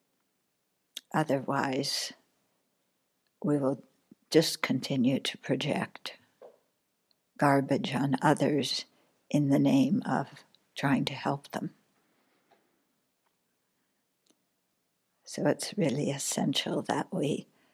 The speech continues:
have the aspiration to be free of cyclic existence and work diligently to <clears throat> counteract our afflictions.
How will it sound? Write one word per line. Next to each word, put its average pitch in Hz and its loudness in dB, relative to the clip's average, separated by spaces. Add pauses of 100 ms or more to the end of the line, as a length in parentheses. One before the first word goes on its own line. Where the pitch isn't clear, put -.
(260)
have 156 -2
the 147 0
aspiration 156 -2
to - -8
be 139 2
free - 0
of - -2 (200)
cyclic - -2
existence - 0 (680)
and 151 2
work 156 0
diligently 156 0
to 180 0 (320)
<clears throat> 247 12 (680)
counteract 139 2 (160)
our 139 0
afflictions. - -4